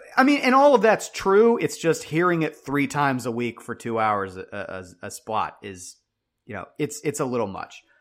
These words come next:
Uh, I, I agree. I think people generally know West Virginia basketball is good. Uh, I, I think people are still surprised. Like they, I, I think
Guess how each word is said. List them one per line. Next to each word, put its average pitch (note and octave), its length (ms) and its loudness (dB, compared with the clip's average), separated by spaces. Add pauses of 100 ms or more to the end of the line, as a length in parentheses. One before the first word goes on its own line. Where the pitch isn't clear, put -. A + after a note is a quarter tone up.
(200)
Uh, E3 240 4
I, F#3+ 120 8
I G3+ 200 8
agree. F3+ 300 0
I E3 100 2
think G3+ 300 -4
people G3 240 -4
generally D3+ 400 0
know C#3 160 -2
West B2 220 -4
Virginia C3 240 -6
basketball A#2+ 400 -4
is D#3 80 -6
good. F#2 340 -12 (560)
Uh, G#2 40 -10
I, G#2+ 260 -2 (120)
I C3 120 -4
think C3+ 240 -8
people C#3 220 -6
are B2 40 -2
still B2+ 360 -8 (180)
surprised. A2+ 500 -4 (140)
Like A#2 220 -8
they, A#2+ 140 -2
I, C3 260 -4
I - 20 -8
think D#3+ 260 -6